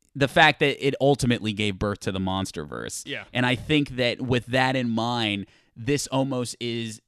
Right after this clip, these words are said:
Speaker 1: in retrospect, the perfect introduction
Speaker 2: Yes.
Speaker 1: to the MonsterVerse.
Speaker 2: Yes.
Speaker 1: 'Cause it's just grounded enough. And if you really look carefully, if you, and if you, like, watch the movie,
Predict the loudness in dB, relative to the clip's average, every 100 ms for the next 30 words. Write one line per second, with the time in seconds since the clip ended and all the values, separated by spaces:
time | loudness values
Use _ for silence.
0 | _ -6 -6 0 2 2 0 -6 -2 -4
1 | -4 -8 -10 _ -4 0 -2 0 -2 -2
2 | -6 -4 -4 0 0 0 0 0 0 -2
3 | -12 -14 -4 -2 0 0 0 -2 -4 -2
4 | 0 -2 -4 -2 0 0 -4 -4 0 4
5 | 4 4 0 2 2 2 0 -2 -2 -2
6 | -4 -8 -20 _ 0 0 0 -2 -2 0
7 | 2 0 0 -2 -2 -4 -2 -2 -2 -4
8 | -4 -2 0 0 -2 -6 -6 -6 -6 -4
9 | -2 -2 -2 0 0 0 0 0